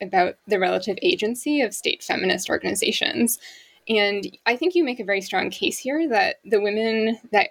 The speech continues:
we're talking about, the women who were writing for the Women's Press, who are part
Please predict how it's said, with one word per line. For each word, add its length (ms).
we're 140
talking 320
about, 300
the 80
women 280
who 300
were 140
writing 360
for 80
the 100
Women's 300
Press, 360
who 100
are 100
part 320